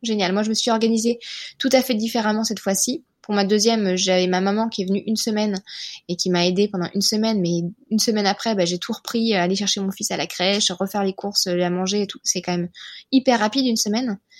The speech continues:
Et cette fois-ci, je me suis organisée pour, euh, avoir quel-, presque un mois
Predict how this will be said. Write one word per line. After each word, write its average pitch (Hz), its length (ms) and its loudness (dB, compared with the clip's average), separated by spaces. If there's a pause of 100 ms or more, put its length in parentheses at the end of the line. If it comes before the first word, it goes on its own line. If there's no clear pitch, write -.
(240)
Et 214 40 -6
cette 196 160 -2
fois-ci, 208 260 0
je 233 80 -2
me 202 60 0
suis 208 140 0
organisée 202 500 0
pour, 208 340 -4
euh, 175 180 2 (100)
avoir 196 500 4
quel-, 233 200 -2 (260)
presque - 420 0
un 220 140 0
mois 226 320 0